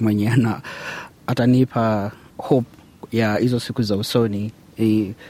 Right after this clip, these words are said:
kwa sasa. Lakini uzuri ni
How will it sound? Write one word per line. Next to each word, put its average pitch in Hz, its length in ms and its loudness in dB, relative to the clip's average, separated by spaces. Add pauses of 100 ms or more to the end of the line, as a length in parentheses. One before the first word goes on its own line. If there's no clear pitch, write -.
(160)
kwa 104 120 0
sasa. - 380 -2 (360)
Lakini 131 560 4 (360)
uzuri 135 420 4
ni 113 400 0